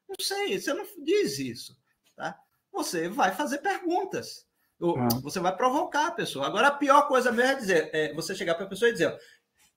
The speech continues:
Speaker 1: "Depois eu quero falar com você."
Speaker 2: <laughs> Porra, diga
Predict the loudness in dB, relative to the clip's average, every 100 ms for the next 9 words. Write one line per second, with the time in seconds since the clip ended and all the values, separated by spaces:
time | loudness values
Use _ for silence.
0 | _ -6 0 0 0 -4 0 -2 -2 -4
1 | -4 -4 -6 -8 _ _ _ _ _ _
2 | _ _ _ 6 8 10 10 8 2 0
3 | 0 2 2 0 _ 12 12 12 4 2
4 | 2 4 12 12 12